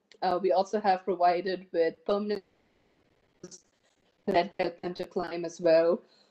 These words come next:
With certain species that are more fossorial, we have an ability to, um, we have given them an ability to hide out, and we've also provided, uh, a variety of substrates that they can dig into.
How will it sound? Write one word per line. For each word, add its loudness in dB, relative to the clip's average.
With 10
certain 6
species -4
that 4
are 4
more 4
fossorial, 2
we 4
have 2
an 2
ability -2
to, 2
um, 2
we -6
have 0
given -8
them -2
an -4
ability 0
to -6
hide 0
out, 0
and 2
we've 6
also 2
provided, 0
uh, 2
a 0
variety 2
of -2
substrates -4
that 0
they -10
can -6
dig -6
into. -4